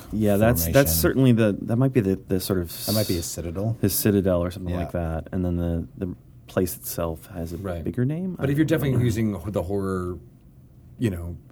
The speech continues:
Speaker 3: tropes in your campaign, you're using Ravenloft
Speaker 2: Yeah.
Speaker 3: as kind of inspiration, it makes sense to involve Vecna and Cos in some, in some
Speaker 2: Mm-hmm.
Speaker 3: way.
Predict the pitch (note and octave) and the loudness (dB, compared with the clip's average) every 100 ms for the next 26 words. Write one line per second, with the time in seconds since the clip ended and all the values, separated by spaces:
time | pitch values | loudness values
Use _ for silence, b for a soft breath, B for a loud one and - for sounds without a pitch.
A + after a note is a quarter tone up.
0 | - - - - - - A#2 G2 - G2 | -20 -20 -20 -18 -14 0 2 2 -2 -4
1 | F#2+ F2+ G2+ F2 F#2 F#2 F2+ F2+ F#2 F#2 | -2 -2 -4 -4 -4 -2 -2 -2 -2 -2
2 | F#2 F2+ F2+ F2+ E2+ E2+ - F2+ E2+ - | -2 -4 -4 -4 -6 -8 -6 -6 -6 -6
3 | F2+ D#2+ - F2+ E2+ F2+ D#2+ - D#2+ E2 | -6 -6 -6 -6 -6 -8 -8 -8 -8 -8
4 | D#2+ D#2 D2+ - - F2+ D#2 E2+ E2 D#2+ | -8 -10 -12 -16 -10 -10 -8 -8 -8 -10
5 | D#2 D2+ - D2 - D#2+ D#2 - E2 D#2+ | -10 -10 -12 -14 -12 -12 -12 -12 -10 -8
6 | E2 D#2 | -8 -8